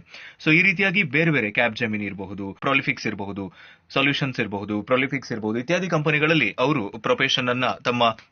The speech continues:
ವೃತ್ತಿ ಬದುಕನ್ನ ಕೂಡ ಇತ್ತೀಚೆಗೆ ಕಟ್ಕೊಂಡಿರುವಂತದನ್ನ ಗಮನಿಸ್ತಾ ಇದ್ವಿ. ಒಟ್ಟಾರೆ ಐದ್ನೂರ ಐವತ್ತೈದು ಜಾಬ್ ಓಪನಿಂಗ್ಸ್ ಇದೆ. ಇಲ್ಲಿಯ ತನಕ ಮೂವತ್ತೈದು ಲಕ್ಷ ರೂಪಾಯಿ ಹೈಯೆಸ್ಟ್ ಪ್ಯಾಕೇಜ್ ಅನ್ನ ಕೂಡ ನಾವು ಗಮನಿಸ್ತಾ ಇದ್ವಿ.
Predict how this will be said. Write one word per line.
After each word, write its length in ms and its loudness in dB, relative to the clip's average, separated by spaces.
ವೃತ್ತಿ 340 0
ಬದುಕನ್ನ 360 0
ಕೂಡ 200 -2
ಇತ್ತೀಚೆಗೆ 440 -2
ಕಟ್ಕೊಂಡಿರುವಂತದನ್ನ 760 -4
ಗಮನಿಸ್ತಾ 400 -8
ಇದ್ವಿ. 260 -4
ಒಟ್ಟಾರೆ 480 4
ಐದ್ನೂರ 320 2
ಐವತ್ತೈದು 520 -2
ಜಾಬ್ 280 -2
ಓಪನಿಂಗ್ಸ್ 420 -4
ಇದೆ. 340 -2
ಇಲ್ಲಿಯ 300 2
ತನಕ 460 0
ಮೂವತ್ತೈದು 520 2
ಲಕ್ಷ 220 -2
ರೂಪಾಯಿ 260 -2
ಹೈಯೆಸ್ಟ್ 380 -4
ಪ್ಯಾಕೇಜ್ 300 0
ಅನ್ನ 120 -6
ಕೂಡ 200 -4
ನಾವು 180 -4
ಗಮನಿಸ್ತಾ 360 -6
ಇದ್ವಿ. 260 -6